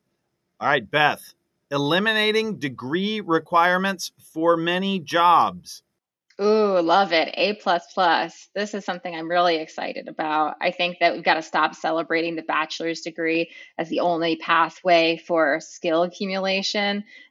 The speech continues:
Speaker 2: Once we do that, colleges, universities lose their monopoly power and we get more efficiency in education.
Speaker 1: Adam,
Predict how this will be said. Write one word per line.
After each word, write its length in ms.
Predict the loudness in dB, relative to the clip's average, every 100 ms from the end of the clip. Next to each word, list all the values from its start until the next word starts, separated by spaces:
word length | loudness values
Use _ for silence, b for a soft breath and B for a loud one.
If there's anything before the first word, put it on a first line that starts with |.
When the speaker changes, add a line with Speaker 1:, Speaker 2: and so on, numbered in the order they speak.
| -4
Speaker 2:
Once 220 | -4 -2
we 80 | 0
do 140 | 2
that, 480 | 4 6 6 4 0 _ _ _
colleges, 420 | 2 4 4 0
universities 720 | -2 -2 0 -2 -2 0 0 -2
lose 440 | 0 2 0 0
their 560 | 2 6 6 4 0 -4 _
monopoly 640 | -6 2 2 2 0 0 0
power 580 | 2 4 4 4 4
and 160 | 2 0
we 100 | -6
get 380 | -2 2 2 2
more 180 | 0 0
efficiency 640 | 0 -4 -4 -10 -4 -4
in 80 | -4
education. 720 | -10 -12 -12 -10 -10 -12 -16 _ _ _ _ _ _ _ _ _ _ _ _ 2
Speaker 1:
Adam, 360 | 4 4 0